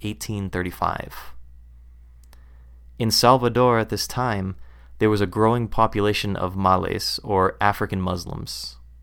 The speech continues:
Inspired by both their religious teachers as well as the recent Haitian Revolution, they planned a revolt against the government. Unfortunately, news of this plan got to the authorities,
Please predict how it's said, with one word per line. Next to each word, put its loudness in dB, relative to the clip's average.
Inspired 2
by 2
both 0
their 2
religious 0
teachers -4
as -2
well 2
as -2
the -4
recent 0
Haitian 0
Revolution, -2
they 2
planned 4
a 4
revolt 2
against -4
the -8
government. -6
Unfortunately, 0
news 2
of -2
this 0
plan -2
got 2
to -8
the -2
authorities, -2